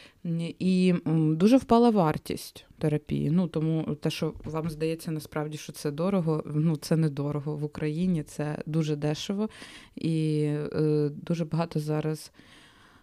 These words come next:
людей із-за кордону, з Європи шукають собі українського терапевта або російського, до речі, теж шукають,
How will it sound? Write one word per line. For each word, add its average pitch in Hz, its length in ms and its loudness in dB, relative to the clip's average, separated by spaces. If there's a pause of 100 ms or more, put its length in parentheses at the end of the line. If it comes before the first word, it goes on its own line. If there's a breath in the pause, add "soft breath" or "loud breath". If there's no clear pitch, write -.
(160)
людей 160 420 2
із-за 151 480 0
кордону, 160 640 6
з 165 80 0
Європи 160 520 2
шукають 160 440 0
собі 156 240 -6
українського 156 680 -2
терапевта 160 640 -2
або 160 160 4
російського, 170 640 -2
до 151 120 -4
речі, 151 280 -8
теж 151 200 -8
шукають, 151 580 -12